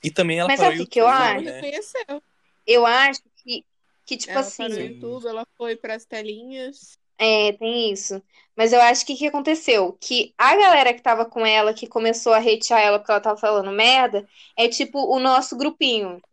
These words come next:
Speaker 2: Não a gente, mas tipo assim, nosso perfil que gostava dela começou a não gostar porque ela tava falando merda. E aí, quem
Speaker 3: Uhum.
Speaker 2: gostava dela e pensava a mesma coisa, ficou com ela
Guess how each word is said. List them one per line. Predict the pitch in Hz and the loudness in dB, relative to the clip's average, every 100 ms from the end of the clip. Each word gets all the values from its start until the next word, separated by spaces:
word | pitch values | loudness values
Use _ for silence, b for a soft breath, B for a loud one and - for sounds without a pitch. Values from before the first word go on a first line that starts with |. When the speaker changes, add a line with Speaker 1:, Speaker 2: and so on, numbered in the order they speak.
| _ _ _ | _ _ _
Speaker 2:
Não | 349 508 523 | 2 4 4
a | |
gente, | 311 269 240 | 4 2 2
mas | 254 294 | 2 -2
tipo | 330 | -2
assim, | 320 247 233 | -2 -4 -2
nosso | 247 262 262 | 2 2 2
perfil | 302 330 320 277 269 | 0 0 0 -2 -2
que | 269 | 0
gostava | 269 285 254 240 | 0 2 4 4
dela | 233 240 | 4 4
começou | 262 277 277 269 | 2 -4 -6 -4
a | |
não | 262 | -2
gostar | 254 269 254 233 | 0 0 0 0
porque | 254 | 2
ela | 254 | 0
tava | 262 247 | 0 -4
falando | 254 247 | -6 -4
merda. | 262 214 202 226 440 - b b b - | -2 0 0 0 -4 -6 b b b 0
E | 302 | 4
aí, | 311 277 294 330 285 - 220 | 6 6 4 2 0 -8 -8
quem | 220 359 | -4 2
Speaker 3:
Uhum. | 403 | 2
Speaker 2:
gostava | 381 320 285 262 | 2 2 2 4
dela | 226 214 214 | 4 4 4
e | |
pensava | 220 247 254 226 226 | 0 -4 2 2 2
a | |
mesma | 220 214 208 | -2 -4 -4
coisa, | 277 269 247 | 2 2 2
ficou | 240 320 - 277 277 | -2 -4 2 2 2
com | 381 | -2
ela | 277 240 240 370 | 2 2 4 0